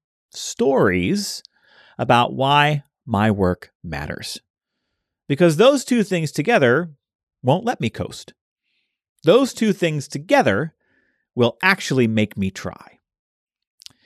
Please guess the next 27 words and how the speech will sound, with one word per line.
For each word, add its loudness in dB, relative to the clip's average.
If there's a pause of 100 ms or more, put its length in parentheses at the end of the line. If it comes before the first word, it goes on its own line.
(360)
You 6
see, 4
we 2
know 0 (300)
that 0
people 2
perform 0
at -4
work -4 (380)
when 2
they 4
believe 0
that 0
their 4
work -4 (120)
makes -4
a -8
difference 0
in -4
the 4
lives -2 (100)
of -10
others. -8 (1200)
When 4
bosses 4
tell 4
stories -2